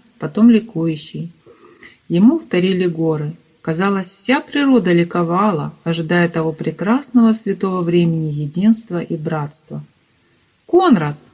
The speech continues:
вдруг встрепенулась Верушка испуганно. «Пойдем скорее домой.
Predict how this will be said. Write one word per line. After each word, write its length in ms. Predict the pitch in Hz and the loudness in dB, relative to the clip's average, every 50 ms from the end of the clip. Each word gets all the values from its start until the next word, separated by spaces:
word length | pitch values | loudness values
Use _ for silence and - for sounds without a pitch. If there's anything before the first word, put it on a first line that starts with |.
| _ _ _ _ _ - | _ _ _ _ _ -6
вдруг 220 | 175 175 196 214 208 | -2 0 0 0 0
встрепенулась 600 | - - 196 180 202 202 196 196 190 190 175 - | 0 -4 -2 0 2 2 2 2 2 0 -2 -2
Верушка 400 | 190 190 180 185 175 - - 196 | -2 0 0 -2 -4 -4 -6 -6
испуганно. 640 | 190 - - - 185 175 160 160 147 139 143 151 170 _ _ - | -6 -6 -6 -6 -6 -4 -4 -4 -6 -6 -8 -12 -14 _ _ -2
«Пойдем 280 | 208 220 226 311 349 349 | 2 2 4 2 2 0
скорее 340 | - - 349 349 339 320 320 | 0 0 2 4 4 4 4
домой. 460 | 320 330 349 339 277 208 160 143 | 4 4 4 6 6 4 4 2